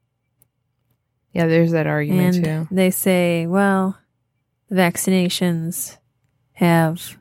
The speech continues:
Speaker 2: loopholes in them too," you know?
Speaker 1: Right.
Speaker 2: Um, I think also from the, I don't, I don't, don't quote me,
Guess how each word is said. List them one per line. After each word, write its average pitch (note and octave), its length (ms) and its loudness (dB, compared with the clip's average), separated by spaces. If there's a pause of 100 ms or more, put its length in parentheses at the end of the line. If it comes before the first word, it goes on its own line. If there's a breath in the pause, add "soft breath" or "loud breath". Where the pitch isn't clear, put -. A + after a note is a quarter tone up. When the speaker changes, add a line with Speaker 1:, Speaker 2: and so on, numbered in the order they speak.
(220)
Speaker 2:
loopholes E3+ 600 2
in D#3 80 -2
them D#3+ 200 -2
too," E3 400 -2
you F3 140 0
know? E3 260 0 (460)
Speaker 1:
Right. E3 300 2 (1300 soft breath)
Speaker 2:
Um, E3+ 440 -6 (260)
I G3 60 -2
think F3+ 320 -2
also E3+ 680 -4 (460)
from F3+ 240 -6
the, E3 160 -8 (220)
I G3+ 100 -4
don't, F#3+ 140 -6 (120)
I A3+ 100 2
don't, C4 180 -2 (320)
don't B3+ 200 -2
quote G#3+ 280 2
me, G#3+ 400 -2